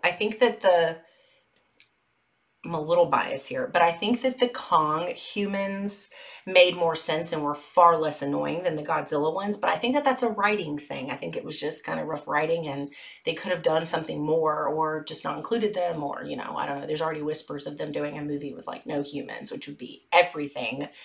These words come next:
that we wanted it to be, and people would still bitch. So anyway,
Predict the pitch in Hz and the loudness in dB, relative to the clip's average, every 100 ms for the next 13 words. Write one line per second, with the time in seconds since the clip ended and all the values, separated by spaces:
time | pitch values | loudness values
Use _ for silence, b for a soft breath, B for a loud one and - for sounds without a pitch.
0 | B B 175 156 156 147 143 139 - 139 | B B 6 6 6 2 0 0 -2 0
1 | 143 143 139 131 135 139 - 123 - - | 0 0 -4 -6 -4 -4 -4 -4 -2 -4
2 | - - - - - 82 - _ - - | -4 -6 -6 -8 -8 -10 -14 _ -10 -10
3 | _ _ _ _ _ _ _ _ _ 285 | _ _ _ _ _ _ _ _ _ 2
4 | 233 170 | 2 0